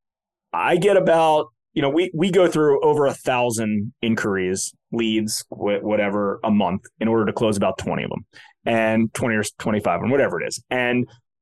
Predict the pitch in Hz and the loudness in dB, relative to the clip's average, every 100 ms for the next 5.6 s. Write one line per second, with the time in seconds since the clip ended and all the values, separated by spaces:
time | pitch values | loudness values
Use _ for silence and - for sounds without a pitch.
0 | _ _ _ _ _ _ - 135 127 220 | _ _ _ _ _ _ -10 -4 2 2
1 | 262 - 156 156 147 151 139 120 135 139 | 2 0 -2 2 2 2 2 0 0 0
2 | 156 175 151 139 131 120 101 107 104 104 | 2 4 4 2 0 -2 0 0 2 2
3 | 117 104 104 - 60 - - - 117 113 | 2 2 0 0 -6 -10 -2 2 4 2
4 | 107 120 117 131 135 120 113 110 101 95 | 2 0 0 0 0 2 0 0 -2 -4
5 | 95 107 - 87 78 | -4 -4 -4 -8 -8